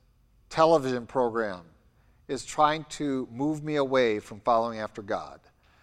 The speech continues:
Do I really think that sports is more important? Do, do I really want to challenge the idea that what's more important, sports or God in my life? Or money and God?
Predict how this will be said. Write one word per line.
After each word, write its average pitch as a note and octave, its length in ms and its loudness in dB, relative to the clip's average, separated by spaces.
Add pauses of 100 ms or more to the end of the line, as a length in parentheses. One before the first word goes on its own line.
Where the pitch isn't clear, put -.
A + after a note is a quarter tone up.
(220)
Do D3+ 80 0
I C#3 40 6
really F3+ 520 2
think C#3 340 -4
that A2 160 -8
sports - 800 -4 (600)
is A#2 120 -14
more B2 100 -2
important? A#2 560 -4 (280)
Do, B2+ 100 -14 (680)
do C3 60 -6
I B2+ 60 0
really E3 180 2
want D3 240 2
to - 80 -10
challenge C#3+ 240 0
the B2+ 80 2
idea A#2+ 260 0
that A2 240 -2
what's C3 180 -4
more C3 120 -4
important, A#2 340 -2
sports - 420 -4
or A2+ 60 -8
God G2 360 0 (120)
in G#2+ 80 -18
my G2 120 -14
life? - 460 -18 (1700)
Or C3+ 120 -2
money D3+ 300 2
and G#2 100 -6
God? F#2 380 -4